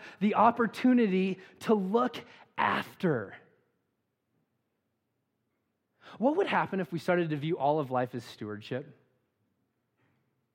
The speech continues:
What would happen is that if, as we, um, get in our car and drive to school on Monday morning and walk into those halls, what if, what if that was viewed as a stewardship of our time?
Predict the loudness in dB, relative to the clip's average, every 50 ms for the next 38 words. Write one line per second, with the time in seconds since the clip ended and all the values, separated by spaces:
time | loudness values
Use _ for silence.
0 | _ _ _ _ _ _ _ _ _ _ _ -20 -14 2 4 6 8 8 8 8
1 | 8 6 6 6 4 4 4 4 2 2 2 4 4 2 2 2 4 4 2 2
2 | 2 2 4 4 4 6 4 4 4 4 2 0 -6 -14 -4 2 4 4 4 4
3 | 2 0 -4 -6 -12 -12 2 4 4 6 6 6 6 4 4 4 4 4 6 6
4 | 4 4 2 2 2 4 4 4 4 4 2 -2 -4 -6 -10 -4 0 4 4 4
5 | 4 4 2 2 2 2 4 4 4 4 4 4 4 2 2 0 0 -2 -2 -2
6 | 0 4 6 6 6 4 2 2 2 4 4 4 2 2 2 0 2 2 2 2
7 | 4 4 2 4 4 4 2 2 -2 -10 -4 0 4 4 4 4 2 2 2 2
8 | 2 2 2 2 2 0 0 -2 -2 0 2 2 2 2 0 -2 -8 -8 -12 -14
9 | -14 -8 0 4 4 6 6 6 4 2 0 -2 -2 -2 -2 -2 -4 -4 -4 -4
10 | -4 -6 -8 -6 -6 -8 -10 -12